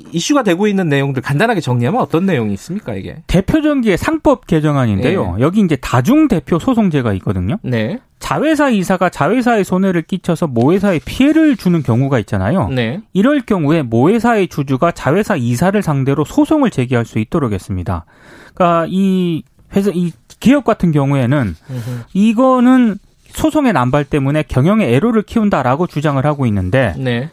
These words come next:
Speaker 2: 찬성하는 쪽에서는 회사가 총수일-, 총수 일가의 사적 이익 도-, 이익 도구로 전락하는 것을 막는 순기능이 있다.
Speaker 1: 네.
Speaker 2: 이렇게 반론을 펼치고 있는 그런 상황입니다.
Speaker 1: 어,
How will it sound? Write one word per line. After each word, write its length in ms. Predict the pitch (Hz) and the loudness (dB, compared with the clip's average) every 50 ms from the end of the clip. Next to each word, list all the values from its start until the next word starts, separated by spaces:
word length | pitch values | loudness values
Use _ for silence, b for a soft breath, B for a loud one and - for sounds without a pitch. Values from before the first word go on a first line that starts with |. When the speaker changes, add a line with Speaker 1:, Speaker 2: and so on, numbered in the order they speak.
| - | -10
Speaker 2:
찬성하는 560 | - - 240 254 269 269 294 277 277 262 254 220 | -6 -2 0 2 2 2 2 4 4 2 2 2
쪽에서는 600 | - 190 185 185 170 - 160 165 190 214 220 214 b b b b b - | 0 0 -2 -2 0 0 0 2 2 2 0 -2 b b b b b -4
회사가 360 | - 208 208 196 240 226 233 220 | -2 0 0 2 0 0 0 -2
총수일-, 600 | - - 285 302 285 - - 226 214 202 180 - | -2 -2 0 0 2 2 2 2 2 0 -2 -4
총수 420 | - - 220 226 247 240 - 285 | -2 0 2 2 4 4 4 4
일가의 480 | 254 226 214 196 185 160 156 175 185 180 | 4 2 2 2 2 0 0 0 -2 -2
사적 500 | - - - - _ - 262 233 185 156 | -4 -4 -6 -6 _ -2 -2 -2 0 0
이익 240 | 151 156 170 - | -2 -2 0 0
도-, 220 | - 127 131 127 147 | 2 2 2 2 0
이익 300 | - 160 160 214 214 - | 0 2 2 2 2 0
도구로 280 | - 165 147 156 165 165 | -2 -2 0 0 0 -2
전락하는 580 | - - - 131 160 160 - - 156 156 151 | -2 -2 -2 0 -2 -2 -2 -2 -2 -2 0
것을 440 | 143 135 123 - 170 180 196 208 208 b b b b _ | 0 -2 0 0 0 0 0 0 -2 b b b b _
막는 480 | - 123 117 120 135 160 202 247 269 247 | -4 -2 0 0 2 2 4 4 2 2
순기능이 680 | - - 233 240 247 226 226 247 233 247 233 226 - | 0 0 2 2 2 2 2 2 2 2 2 2 0
있다. 400 | 123 - - 170 147 104 87 - _ | 0 -2 -2 -2 -2 -2 -6 -8 _
Speaker 1:
네. 160 | - 143 143 131 | -6 -4 -2 0
Speaker 2:
이렇게 200 | 131 175 160 151 | 0 0 0 -2
반론을 400 | - - 131 143 175 185 165 143 | -2 -2 0 0 0 0 0 -2
펼치고 420 | - - 247 226 - 208 175 135 | -2 -2 -4 -2 -2 -2 0 0
있는 140 | 120 107 98 | 0 -2 -2
그런 180 | - 117 110 | -2 -4 -4
상황입니다. 580 | 104 - 135 123 120 113 92 85 82 B B B B B B B B B B B B B B B B B B B - | -4 -2 -2 -2 -2 -2 -4 -6 -10 B B B B B B B B B B B B B B B B B B B -8
Speaker 1:
어, 680 | - 151 151 147 147 147 143 143 143 139 139 139 135 | -6 -4 -2 -2 -2 -2 -2 -2 -2 -2 -2 -4 -4